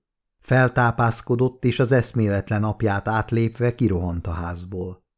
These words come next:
Feltépte a kerítés kapuját, majd az utcasarokig rohant. Az utcalámpa fényénél lepillantott vérben úszó pólójára a bal karja alatt.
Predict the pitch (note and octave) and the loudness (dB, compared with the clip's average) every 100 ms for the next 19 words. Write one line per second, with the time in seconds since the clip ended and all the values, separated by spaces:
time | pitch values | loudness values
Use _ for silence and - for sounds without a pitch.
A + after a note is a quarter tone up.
0 | _ _ - B2+ A#2+ B2 A#2+ - G#2 - | _ _ -2 2 2 2 -2 0 -4 0
1 | A#2+ A2+ - G#2 - - A#2 A#2+ A2+ A2+ | 2 2 0 -2 0 -2 0 2 2 2
2 | B2 - _ _ _ - C3 B2+ B2 B2+ | -2 -6 _ _ _ 0 2 4 2 -2
3 | - G2+ G#2 F#2 F2+ G#2 F#2+ F#2 F2+ F2+ | -2 -2 0 -2 -2 -4 -2 -4 -4 -4
4 | F2+ - _ _ _ _ _ - B2+ G3+ | -8 -10 _ _ _ _ _ 0 2 2
5 | G3 C3 A#2 A#2 A#2 G#2+ - C3 B2 B2+ | 2 2 4 2 2 -2 2 2 4 4
6 | B2+ B2+ C3+ C3 B2 G#2+ F#2 F#2+ F#2+ G#2 | 4 2 4 2 2 2 2 0 0 -4
7 | - A2 A2+ G2+ G2+ G#2 F#2+ G#2+ F#2 - | -4 0 2 2 -2 -2 -4 -4 -6 -2
8 | A2+ A2 A2 A2 A2 A2 A#2 A2+ A2 G#2 | 0 2 2 2 0 0 -2 -2 2 2
9 | F2+ - F#2 F#2 F#2 F#2 F#2 F#2 _ _ | 0 -4 -4 -4 -6 -6 -8 -10 _ _